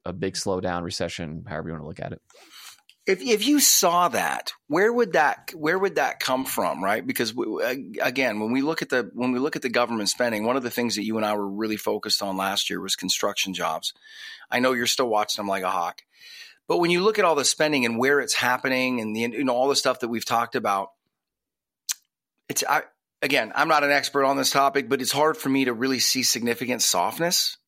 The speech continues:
Speaker 2: And, and, and, and I mean, I guess maybe if, I mean, do you think it, I mean, could home activity slow far enough to really dent that number? Or is the majority of that construction,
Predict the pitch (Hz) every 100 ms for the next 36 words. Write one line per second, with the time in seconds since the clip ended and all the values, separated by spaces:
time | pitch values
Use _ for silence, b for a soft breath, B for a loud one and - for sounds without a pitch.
0 | _ - 165 156 160 156 147 156 147 139
1 | 131 - B B B B B - 165 160
2 | 175 170 170 170 160 139 - B B B
3 | B _ _ _ _ _ - 165 175 151
4 | 185 196 170 131 165 165 160 147 143 170
5 | 185 160 160 - 170 156 160 - - 143
6 | 151 151 151 151 147 147 143 143 147 139
7 | 143 143 139 135 147 170 147 123 135 135
8 | 139 151 147 131 127 113 139 139 - 135
9 | 117